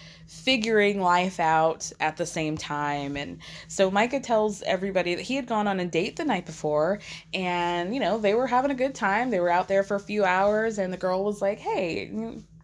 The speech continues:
quick question. Um, when was the last time you had sex with somebody?" And Micah,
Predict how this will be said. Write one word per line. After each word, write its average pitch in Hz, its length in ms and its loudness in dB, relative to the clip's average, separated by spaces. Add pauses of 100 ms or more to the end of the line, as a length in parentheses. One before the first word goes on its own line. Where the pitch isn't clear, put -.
quick 349 160 -8
question. 160 520 -4 (420)
Um, 185 600 2 (880)
when 220 220 4
was 294 100 2
the 269 60 2
last 226 240 4
time 208 120 0
you 190 120 0
had 165 140 0
sex 151 200 0
with - 80 -12
somebody?" - 440 -14 (440)
And 196 760 2
Micah, 208 520 0